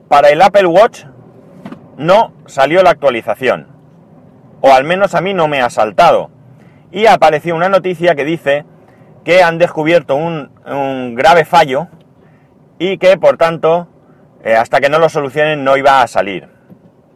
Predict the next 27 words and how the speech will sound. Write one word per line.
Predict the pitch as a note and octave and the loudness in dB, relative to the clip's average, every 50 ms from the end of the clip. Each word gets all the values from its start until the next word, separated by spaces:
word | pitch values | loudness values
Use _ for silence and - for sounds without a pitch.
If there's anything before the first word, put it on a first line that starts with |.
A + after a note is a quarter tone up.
| _ _ _ _ _ _ _ _ _ _ _ _ _ _ _ _ _ | _ _ _ _ _ _ _ _ _ _ _ _ _ _ _ _ _
Eh, | B2 C3+ C3+ C3 B2+ B2 B2 B2 A#2+ A#2 A#2 A#2 A#2 A2+ A2+ A2 G#2 | 0 2 2 4 4 2 2 0 0 0 -2 -2 -4 -4 -6 -6 -4
bien, | C3+ D#3+ C#3+ B2 C3+ C3+ | -2 -2 -2 -2 -4 -2
yo | C3 C3 C3 C#3 D3 D3 | 2 2 4 4 4 2
sabéis | C#3 - B2+ B2+ C3+ C#3 | 2 0 -2 -2 -2 -4
que | - C3+ | -4 -2
también | A2+ A#2 A#2 B2+ B2+ | -2 -2 -4 -4 -8
tengo | A2+ B2+ B2 | -6 -4 -4
aquí | A#2+ A#2 B2+ C#3 C3+ B2+ B2 | -4 -6 -6 -10 -8 -8 -4
la | A#2+ A#2+ A#2+ A#2+ | -2 -2 -2 -2
Golden | A2+ A#2 C3 B2+ A#2+ B2 A#2 | -2 -2 -4 -4 -4 -8 -6
Master | A#2+ C3+ C#3 - _ F#3 G#3 C4+ _ _ _ _ _ _ _ _ _ _ | -6 -8 -8 -4 _ -4 -4 -4 _ _ _ _ _ _ _ _ _ _
de | A2 A2 B2 A#2 | -4 -2 -2 0
la, | A2 A2 G#2+ G#2 G#2 G#2 G2+ G2+ G2 | 2 2 2 2 2 0 0 -2 -4
de | F#2+ G#2 | -6 -4
watch | G#2+ A2 A#2 - - | 0 0 0 0 -2
O | B2 | -10
S | A2+ - A#2+ | -8 -8 -4
dos | A#2+ D3+ F#3 G#3+ A#3 _ _ _ _ _ _ _ _ _ _ _ _ _ - | 2 2 2 2 0 _ _ _ _ _ _ _ _ _ _ _ _ _ -10
y | - E3+ G3 G#3+ A3 | -6 -4 -4 -4 -4
no | G3 E3+ E3 F3 | -2 -2 0 0
he | F3 F3 | 0 -2
tenido | D3 D3+ D3 D#3 E3+ F3 F#3 F#3+ G3+ G3+ - _ _ _ _ _ _ _ | -2 -4 -6 -6 -2 2 4 4 4 2 0 _ _ _ _ _ _ _
ningún | C3 C3+ C3+ C3 B2+ C3 D#3 F3 F#3 F3+ _ _ | -10 -8 -6 -6 -2 -2 -2 -2 -2 -6 _ _
fallo | - _ - - B2+ A#2+ B2 C3 D3 D#3+ F3 D#3+ - _ - _ _ _ | -20 _ -2 0 0 0 2 0 -2 -4 -4 -6 -12 _ -20 _ _ _
de | - B2 C3+ D3 D3+ | -10 -4 -4 -4 -4
funcionamiento. | - E3 D3 B2 C3 A#2 G#2+ G2+ G#2 A#2 A2 G2 F2+ _ E2 D2 _ _ _ _ _ _ _ _ _ _ _ _ _ _ - _ _ _ _ _ _ - _ - - | -4 -12 -10 -8 -6 -6 -6 -6 -6 -6 -6 -6 -8 _ -18 -20 _ _ _ _ _ _ _ _ _ _ _ _ _ _ -20 _ _ _ _ _ _ -20 _ -12 -2
Eh, | - C3 C3+ C3 C3 B2+ B2 B2 A#2+ A#2 A#2 A2+ A2 | 0 2 4 4 4 4 2 2 2 0 -2 -4 -6